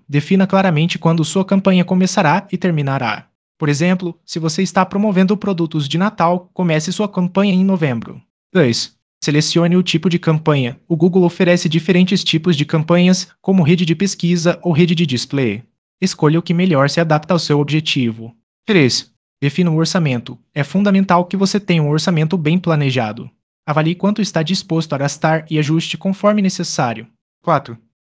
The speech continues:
palavra-chave. Utilize palavras-chave que estejam relacionadas à sua campanha sazonal. Por exemplo, se você vende roupas de inverno, inclua termos como casacos de inverno ou moda de frio. Você pode explorar mais sobre como realizar uma pesquisa de palavra-chave para garantir que você esteja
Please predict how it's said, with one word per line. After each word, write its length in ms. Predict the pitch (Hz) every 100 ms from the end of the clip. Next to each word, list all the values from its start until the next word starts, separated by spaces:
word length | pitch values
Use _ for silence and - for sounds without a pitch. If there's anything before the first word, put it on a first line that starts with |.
| _
palavra-chave. 800 | 156 160 180 180 - 143 110 - _ -
Utilize 400 | 190 196 170 180
palavras-chave 720 | 208 170 165 175 - 175 175
que 100 | 185
estejam 360 | - 190 196
relacionadas 640 | 175 190 196 214 180 170 165
à 80 | 156
sua 180 | 156 185
campanha 460 | 196 196 202 190
sazonal. 720 | 180 147 135 156 127 101 87 _ _ _ _
Por 120 | 180
exemplo, 420 | 190 202 196 202 - _
se 140 | -
você 240 | 175 185 202
vende 240 | 165 170
roupas 420 | 160 196 202 208
de 140 | 156 180
inverno, 400 | 135 123 110 104 -
inclua 380 | 156 175 190
termos 380 | 196 180 180 190
como 200 | - 190
casacos 560 | 185 214 185 185 190 160
de 140 | 160
inverno 480 | 180 131 131 139 139
ou 120 | 170
moda 260 | 180 170 175
de 100 | 156
frio. 460 | 156 139 117 107 - _ _ _
Você 200 | 123 139
pode 240 | - 196
explorar 420 | 190 - 180 165 165
mais 220 | 160 151
sobre 240 | 196 190
como 240 | 190 208 165
realizar 560 | 180 208 208 151 170
uma 100 | 196
pesquisa 420 | 190 190 - 180
de 80 | 165
palavra-chave 720 | 160 170 170 180 175 175 170
para 220 | 190 165 165
garantir 400 | 202 196 - 180
que 100 | 175
você 240 | 170 -
esteja 540 | 147 - 151 139 170